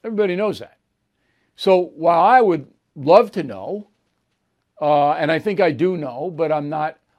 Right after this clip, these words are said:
a hundred percent, what Donald Trump did on that day from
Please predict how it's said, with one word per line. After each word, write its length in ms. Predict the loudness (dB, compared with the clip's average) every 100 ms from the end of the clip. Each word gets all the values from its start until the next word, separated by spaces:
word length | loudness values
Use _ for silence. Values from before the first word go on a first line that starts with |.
| -16
a 80 |
hundred 420 | -10 -6 -4 -4 -6
percent, 500 | -12 -16 -18 -20 -20 _ _ _ _ _ _
what 380 | -18 2 4 4
Donald 300 | 2 0 -2
Trump 320 | -4 -6 -4
did 220 | 0 0
on 240 | 2 -2 -2
that 260 | -6 -6
day 480 | -4 -4 -4 -8 -20 -20 _ _ _ _ _ _ _ _ _
from 720 | _ -2 0 0 -2 -8 -12